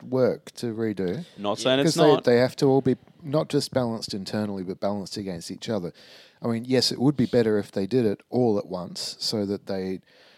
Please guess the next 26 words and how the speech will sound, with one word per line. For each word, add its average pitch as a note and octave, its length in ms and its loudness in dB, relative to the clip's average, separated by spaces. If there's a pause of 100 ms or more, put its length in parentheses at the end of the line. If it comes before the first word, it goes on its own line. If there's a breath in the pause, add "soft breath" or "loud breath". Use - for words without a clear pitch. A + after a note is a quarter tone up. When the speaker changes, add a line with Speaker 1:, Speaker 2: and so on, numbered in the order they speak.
(200 soft breath)
Speaker 1:
um, F#2 600 -10 (100)
are G#2+ 260 -2 (420)
viewing B2+ 480 2
that, G#2 180 2
I G#2 100 2
guess, A2 260 -2
as, G#2 140 -6
like, G2+ 200 -2
a, F#2+ 240 2 (100)
um, F#2 560 -8 (300)
holistic A2+ 680 -2 (140)
project. B2 640 0
Speaker 3:
Yeah, F#2+ 200 -12 (160)
rather C3+ 240 2
than A2 160 -4
a, G#2 320 -4 (140)
the G#2 80 -16
risk A2 280 -6
of G#2+ 120 -10
a, F2+ 300 -6
a - 40 -16
s-, - 200 -14 (140)
so - 300 -10 (500)
Speaker 1:
Codex A2+ 400 -2
Speaker 3:
say, - 100 -4
Speaker 1:
creep. G#2 120 0